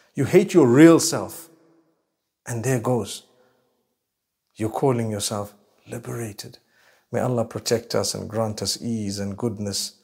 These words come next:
And may Allah subhanahu wa ta'ala liberate us in the true sense. Let's learn to love ourselves exactly as we are.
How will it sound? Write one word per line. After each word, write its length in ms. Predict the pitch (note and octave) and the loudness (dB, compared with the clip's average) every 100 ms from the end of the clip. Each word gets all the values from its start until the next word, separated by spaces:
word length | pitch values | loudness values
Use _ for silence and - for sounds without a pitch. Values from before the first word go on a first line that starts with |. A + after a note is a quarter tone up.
| _ _ _ - | _ _ _ -8
And 140 | B2 | -2
may 80 | A2+ | 0
Allah 200 | G#2+ A2 | 0 -2
subhanahu 640 | G2 G2 - A#2+ G#2+ G#2+ | -4 -8 -8 -6 -6 -6
wa 80 | G#2 | -6
ta'ala 540 | G2 G2 G#2+ G#2 G2 - _ - | -6 -8 -6 -6 -8 -10 _ -10
liberate 600 | A#2 A#2+ A2+ A2+ C3 C3 - | -6 -4 0 2 2 0 -4
us 300 | G#2+ - - - | -4 -4 -8 -10
in 80 | |
the 80 | G#2+ | -10
true 240 | G#2 - B2+ | -10 -8 -4
sense. 500 | - G#2+ G2+ - - _ _ _ | -4 -4 -6 -8 -12 _ _ _
Let's 280 | C3+ D3 - | -2 0 0
learn 380 | C3+ C3+ C3 C3 | 0 2 0 -4
to 100 | A2+ | -8
love 400 | G#2 A2+ A#2 A#2 | -2 0 0 -4
ourselves 720 | - G#2+ - A2+ F2 - - - _ _ _ _ _ _ _ _ | -8 -6 -4 -4 -6 -10 -16 -16 _ _ _ _ _ _ _ _
exactly 760 | B2+ G#2+ G#2+ A2 D#3+ E3 D#3 D3+ | -10 -2 2 6 4 4 -2 -2
as 280 | C3+ A2+ G2+ | -2 -4 -6
we 140 | G#2+ | -10
are. 220 | - - | -10 -12